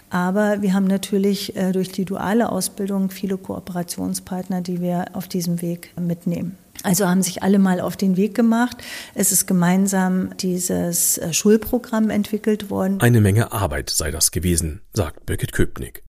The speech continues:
Speaker 2: Anfänglich stark unterstützt vom Land.
Speaker 1: In diesem, äh, Schulversuch, da gab es tatsächlich für jede Schule, ähm, doch eine recht hohe Anzahl von Anrechnungsstunden.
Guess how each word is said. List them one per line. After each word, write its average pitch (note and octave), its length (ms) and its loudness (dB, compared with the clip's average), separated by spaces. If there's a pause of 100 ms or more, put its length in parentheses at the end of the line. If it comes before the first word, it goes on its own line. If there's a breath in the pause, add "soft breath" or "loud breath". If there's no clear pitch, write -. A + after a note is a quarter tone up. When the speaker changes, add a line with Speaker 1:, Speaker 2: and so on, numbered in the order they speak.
(120)
Speaker 2:
Anfänglich E2+ 560 2
stark - 300 0
unterstützt - 580 -2
vom C3 160 2
Land. - 320 -4 (240)
Speaker 1:
In F#3+ 140 0
diesem, F#3 360 0
äh, F3+ 160 0
Schulversuch, G#3+ 680 2
da G3 120 0
gab F#3 220 0
es G3+ 100 0
tatsächlich G3 580 0
für - 100 -2
jede F#3+ 260 2
Schule, G3+ 460 2 (580 loud breath)
ähm, F#3 600 4 (460 loud breath)
doch G3 220 2
eine F#3 260 6
recht F#3+ 240 2
hohe G#3 220 4
Anzahl F#3+ 400 4
von F#3 200 -2
Anrechnungsstunden. A#3 1200 4